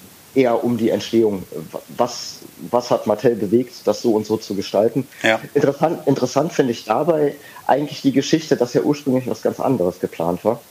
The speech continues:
Speaker 1: Ähm, ursprünglich wollte man ja, oder ha-, hatte man im Kopf eigentlich Merchandise-Toys zu den, äh, ja bereits gelaufenen Conan-Filmen
Speaker 2: Mhm, genau.
Speaker 1: herzustellen.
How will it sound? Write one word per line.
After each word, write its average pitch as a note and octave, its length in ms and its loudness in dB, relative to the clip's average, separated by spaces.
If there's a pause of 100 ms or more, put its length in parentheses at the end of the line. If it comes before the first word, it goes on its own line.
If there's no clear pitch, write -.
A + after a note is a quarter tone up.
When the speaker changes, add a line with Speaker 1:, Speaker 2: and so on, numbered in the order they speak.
(800)
Speaker 1:
Ähm, A#2+ 340 2
ursprünglich C3 560 0
wollte B2 320 2
man A#2+ 280 2
ja, A2+ 320 2 (580)
oder - 200 -10
ha-, - 160 -2 (100)
hatte D3 300 -2
man B2+ 300 2
im A2 160 2
Kopf - 380 -4 (680)
eigentlich D#3+ 640 0 (340)
Merchandise-Toys C#3 1300 0
zu D3+ 200 0
den, C3+ 480 2 (140)
äh, A#2 800 2
ja A#2 160 4
bereits - 380 0
gelaufenen A#2+ 560 2
Conan-Filmen A#2 920 0 (340)
Speaker 2:
Mhm, B2+ 360 0
genau. C#3 160 4
Speaker 1:
herzustellen. B2 640 0